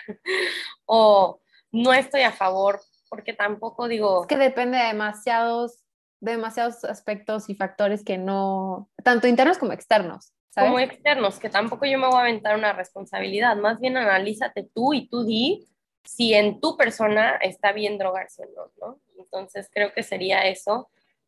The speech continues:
Speaker 1: Pero sí, del tema de funcional o no, creo que sí hay gente funcional, creo que sí
Speaker 2: Sí
Speaker 1: hay
Speaker 2: está
Speaker 1: gente
Speaker 2: bien
Speaker 1: que
Speaker 2: chistoso el término, ¿no? A mí me causa conflicto. <laughs>
Speaker 1: A mí me causa mucho conflicto y, y creo que más que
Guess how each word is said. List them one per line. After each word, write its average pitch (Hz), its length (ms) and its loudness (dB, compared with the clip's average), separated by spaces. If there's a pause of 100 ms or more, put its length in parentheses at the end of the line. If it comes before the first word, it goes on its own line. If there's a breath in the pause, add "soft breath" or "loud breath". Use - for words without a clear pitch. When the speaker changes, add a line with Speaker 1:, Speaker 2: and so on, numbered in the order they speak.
Speaker 1:
Pero 214 160 4
sí, 247 320 -2
del 214 200 4
tema 233 240 2
de 220 140 2
funcional 196 580 -2
o 196 60 -2
no, 196 260 -4
creo 226 140 -10
que 226 80 -16
sí - 140 -6
hay 202 100 2
gente 196 300 -10
funcional, 190 600 0
creo 208 140 -2
que 208 120 -14
sí 254 80 -2
Speaker 2:
Sí 214 40 6
Speaker 1:
hay 190 60 4
Speaker 2:
está 320 120 4
Speaker 1:
gente 320 100 4
Speaker 2:
bien 302 100 4
Speaker 1:
que 294 60 2
Speaker 2:
chistoso 277 560 -2
el 254 240 -2
término, 220 400 -6
¿no? 185 320 -12
A 220 40 -12
mí 220 160 0
me 254 200 2
causa 247 300 2
conflicto. 208 680 -8
<laughs> - 300 -6 (100)
Speaker 1:
A 220 120 4
mí 254 160 0
me 294 160 2
causa 233 260 -2
mucho 208 260 -6
conflicto 208 760 -2
y, 196 300 -8
y 208 160 -8
creo 254 300 2
que 277 140 -2
más 226 420 0
que 220 480 -2